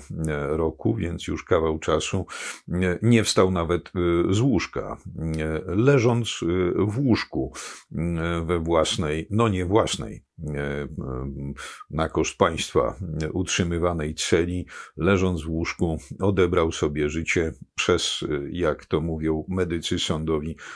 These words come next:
przez zadzierzgnięcie. To jest, e, powieszenie. E, szanowni państwo, mm, moment to, mm, stosowny, żeby przypomnieć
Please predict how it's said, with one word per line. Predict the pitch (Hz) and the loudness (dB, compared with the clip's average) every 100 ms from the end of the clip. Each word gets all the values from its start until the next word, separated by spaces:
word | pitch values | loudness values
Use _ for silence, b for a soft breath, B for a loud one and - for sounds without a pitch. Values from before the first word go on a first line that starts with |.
| B | B
przez | - 82 | 2 2
zadzierzgnięcie. | 87 104 110 113 110 107 92 53 113 - - 53 - | 4 4 6 6 6 4 2 0 -6 -8 -8 -12 -6
To | 76 65 | -2 0
jest, | 67 - - - | -2 -4 -6 -2
e, | 71 73 | -2 -2
powieszenie. | 76 98 82 85 80 82 58 55 - B B B B B B B B B | 2 2 4 2 2 -2 -4 -6 -10 B B B B B B B B B
E, | 80 82 80 82 82 85 85 82 78 - _ _ _ _ _ _ _ _ - | 2 4 4 4 2 2 2 2 0 -4 _ _ _ _ _ _ _ _ 0
szanowni | - - 104 120 113 120 113 | 4 6 6 6 6 6 6
państwo, | 104 107 107 - - 107 104 107 101 B - | 6 6 4 2 6 8 8 4 0 B 0
mm, | 95 98 98 101 98 95 - _ _ _ _ _ _ _ | 4 6 6 6 4 2 -4 _ _ _ _ _ _ _
moment | 92 127 120 123 117 110 - - - - _ | 4 6 8 8 8 4 -2 -8 -12 -20 _
to, | - 98 98 92 87 | 4 6 8 4 2
mm, | 92 92 95 92 92 90 90 - | -2 2 2 2 2 2 0 0
stosowny, | - - 92 - 90 98 | 0 2 2 4 2 2
żeby | 95 90 87 | 2 2 0
przypomnieć | - 82 - 78 82 85 82 - - | -2 -2 0 0 0 -4 -4 -6 0